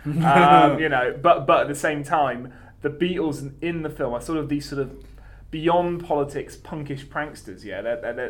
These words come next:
Speaker 2: carnivalesque is the right word. They, they are, they are not. There, there's no agenda.
Speaker 1: No.
Speaker 2: It's all deconstruction. There's no construction going on here, um,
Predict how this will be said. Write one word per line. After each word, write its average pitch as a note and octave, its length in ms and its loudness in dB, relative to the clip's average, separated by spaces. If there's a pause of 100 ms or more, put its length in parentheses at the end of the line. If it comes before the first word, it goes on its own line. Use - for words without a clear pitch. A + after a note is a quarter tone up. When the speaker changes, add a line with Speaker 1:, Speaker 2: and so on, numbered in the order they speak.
Speaker 2:
carnivalesque D3 720 -2
is A#2+ 100 -14
the B2 100 -12
right B2+ 260 -4
word. E2 360 -12 (120)
They, C3 360 -8 (260)
they C3+ 140 0
are, B2+ 260 0 (300)
they C3+ 120 -2
are C3 200 -2
not. D3+ 420 -4 (280)
There, D3 140 -2
there's C#3+ 220 -4
no F3+ 140 0
agenda. D#3+ 760 -2 (300)
Speaker 1:
No. A2 100 -8
Speaker 2:
It's C3 140 -6
all D#3 320 2
deconstruction. C#3 720 -8
There's B2+ 160 -12
no C#3 100 -2
construction C3 640 -6
going G2+ 280 -10
on F#2 180 -14
here, B1 320 -14 (340)
um, A#2+ 360 -2